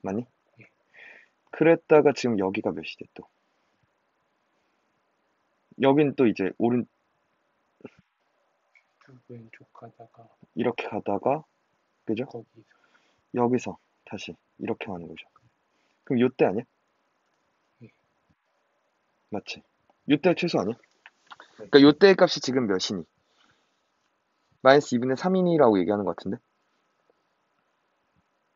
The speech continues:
Speaker 1: 맞지? 그럼 요 길이가 지금 삼 되는 거잖아.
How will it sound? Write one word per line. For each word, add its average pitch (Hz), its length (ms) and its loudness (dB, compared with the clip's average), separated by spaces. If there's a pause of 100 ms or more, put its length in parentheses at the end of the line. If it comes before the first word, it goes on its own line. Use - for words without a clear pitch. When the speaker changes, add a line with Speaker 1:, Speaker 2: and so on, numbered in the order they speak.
(1500)
Speaker 1:
맞지? 95 340 -8 (1800)
그럼 135 220 -2 (100)
요 139 220 6
길이가 151 760 6
지금 110 300 -6
삼 190 260 -6
되는 180 220 -2
거잖아. 98 340 -6